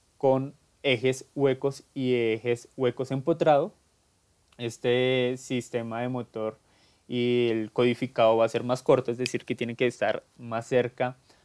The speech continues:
al eje motriz, y de igual forma, pues, es un montaje muy sencillo. Debido a que el acoplamiento es totalmente directo al eje motriz, pues vamos a sufrir de un mayor de-, impacto y no va a ser tan resistente a las vibraciones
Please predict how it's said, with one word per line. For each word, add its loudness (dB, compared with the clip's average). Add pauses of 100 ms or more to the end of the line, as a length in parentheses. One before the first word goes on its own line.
(100)
al -2
eje -2
motriz, 0 (760)
y 4
de 2
igual 2
forma, 0
pues, -4
es -8
un -10
montaje -4
muy -10
sencillo. -12 (1160)
Debido 6
a 2
que 6
el 4
acoplamiento 0
es 0
totalmente 0
directo 0
al 0
eje -2
motriz, -4 (160)
pues -6
vamos -4
a -4
sufrir -8
de -14
un -8
mayor -6
de-, -12
impacto -2 (120)
y -2
no -6
va -2
a -6
ser -4
tan -6
resistente -10
a -6
las -4
vibraciones -2